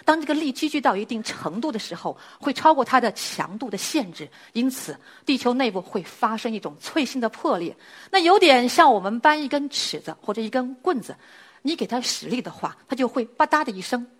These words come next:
断掉了。因此，地球内部就形成了断层。那么，能量就会以断层滑动的方式最终被释放出来，也就是我们感受到的地震波。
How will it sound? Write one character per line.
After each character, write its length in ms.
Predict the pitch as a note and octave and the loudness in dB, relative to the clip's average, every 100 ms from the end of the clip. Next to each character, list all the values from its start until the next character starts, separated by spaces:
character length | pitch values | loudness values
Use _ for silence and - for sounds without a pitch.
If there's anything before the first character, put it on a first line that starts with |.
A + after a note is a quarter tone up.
| _ | _
断 240 | A3 F#3+ D#3+ | 2 2 0
掉 240 | E3 C#3+ | -10 -10
了。 160 | C3+ - - - | -12 -16 -18 -8
因 160 | C4+ D#4 | -2 -2
此， 180 | G#3 F#3 - - | 0 -2 -2 4
地 120 | F4+ | 4
球 160 | D4+ E4 | 6 4
内 200 | E4+ B3 | 4 2
部 100 | B3+ | 2
就 160 | B3 | 0
形 180 | - A#3+ | 2 -2
成 160 | A#3+ A3 | 2 4
了 240 | G#3+ G3+ - - | 4 2 -12 -4
断 180 | A#3+ D#3+ - | -2 -2 -8
层。 420 | - - C#3+ E3+ _ - C4+ | -14 -10 -10 -10 _ -8 0
那 100 | C4+ | 6
么， 240 | C4 A#3+ - _ _ _ - _ _ _ - | 8 6 0 _ _ _ -20 _ _ _ -2
能 220 | C4 E4 | 2 6
量 260 | G4+ C#4 G#3 | 6 6 4
就 140 | C#4 | 0
会 160 | D4 B3+ | 2 0
以 220 | A3 A3+ - D4+ | 0 -2 -2 0
断 160 | C4+ | 0
层 160 | A#3 C4+ | 0 -2
滑 240 | A3 A3 | 2 2
动 160 | E4+ C4+ | 2 -2
的 80 | G3 | -2
方 260 | B3+ B3 | 0 -2
式 300 | B3+ - D#3 - - | -4 -8 -14 -14 -4
最 120 | G#3 | -2
终 220 | - G#3+ | -2 -4
被 100 | A3 | -2
释 240 | G3+ - B3 | -4 -4 -6
放 160 | E3 | -6
出 160 | - D#3 | -8 -10
来， 160 | C#3+ - - | -10 -12 -4
也 100 | B3+ | -2
就 140 | C#4+ | 0
是 100 | B3+ | 0
我 200 | A#3 G3 | 2 2
们 160 | F#3+ C4+ - | 2 -2 -2
感 160 | D#3+ - | -2 -2
受 200 | A#3+ F#3+ | -4 0
到 180 | E3 | -2
的 100 | C#3+ - - - | -4 -14 -16 -6
地 200 | B3+ E3 - | -4 -4 -2
震 200 | F#3+ - _ - | -2 -4 _ -12
波。 320 | D#3+ D#3 | -10 -10